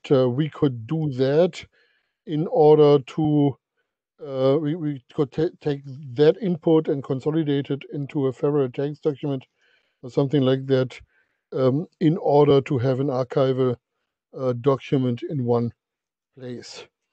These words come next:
So that, that would be my proposal, what, what we should do once we are done with, uh, sibobis.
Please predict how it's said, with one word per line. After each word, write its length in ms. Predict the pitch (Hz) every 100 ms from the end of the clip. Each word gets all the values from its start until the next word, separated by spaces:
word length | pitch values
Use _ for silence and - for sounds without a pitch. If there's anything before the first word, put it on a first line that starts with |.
| _ _ _ _
So 240 | - 117
that, 240 | 127 160
that 200 | 165 156
would 200 | 180 160
be 200 | 156 147
my 240 | 135 139 143
proposal, 800 | - 135 156 139 131 135 131 120
what, 180 | 131 - _
what 140 | 135 -
we 120 | 135
should 280 | - 135 120
do 240 | 139 135 - - _ _ _ _ _ _ _
once 340 | 139 139 - 147
we 140 | 131
are 80 | 127
done 340 | 127 123 127
with, 200 | 120 117 _ _
uh, 240 | 143 123 120
sibobis. 680 | - 135 120 113 123 _